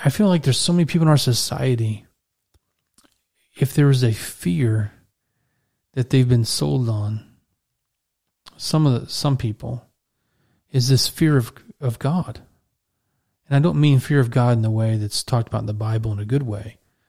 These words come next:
I mean in a bad way. Like, I'm, I'm, I'm afraid to have to live a life of a Christian.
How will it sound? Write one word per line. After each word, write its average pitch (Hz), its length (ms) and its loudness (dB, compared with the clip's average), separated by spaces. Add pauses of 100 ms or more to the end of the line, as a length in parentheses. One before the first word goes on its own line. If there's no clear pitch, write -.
(180)
I 151 80 -4
mean 151 180 2
in 131 100 6
a 117 60 2
bad 123 360 0
way. - 300 -18 (960)
Like, 131 180 0
I'm, 139 220 2
I'm, 123 360 2
I'm 139 180 0
afraid 135 680 0 (460)
to 123 100 2
have 131 180 4
to 131 80 2
live 123 320 2
a 117 60 0
life 113 540 -4
of 113 120 -6
a 110 60 -4
Christian. - 560 -6